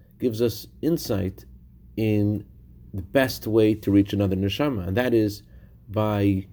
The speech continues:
the ten mitzvah campaigns, tefillin, Shabbos, kosher. Tho-, these are key to touching the Jewish neshama, and they have seen tremendous, miraculous success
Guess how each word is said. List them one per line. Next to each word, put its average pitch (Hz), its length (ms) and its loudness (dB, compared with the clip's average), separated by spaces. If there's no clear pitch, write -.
the - 80 -8
ten 131 420 -2
mitzvah 135 300 0
campaigns, 87 680 -4
tefillin, 107 720 0
Shabbos, 110 800 -4
kosher. 113 580 2
Tho-, 117 400 2
these 143 300 2
are 120 140 2
key 104 520 -2
to 101 440 0
touching 127 340 -2
the 104 60 2
Jewish 117 280 0
neshama, 123 580 -4
and 123 480 -4
they 110 120 4
have 104 140 2
seen 131 400 -2
tremendous, 120 960 -4
miraculous 110 640 -2
success - 640 -6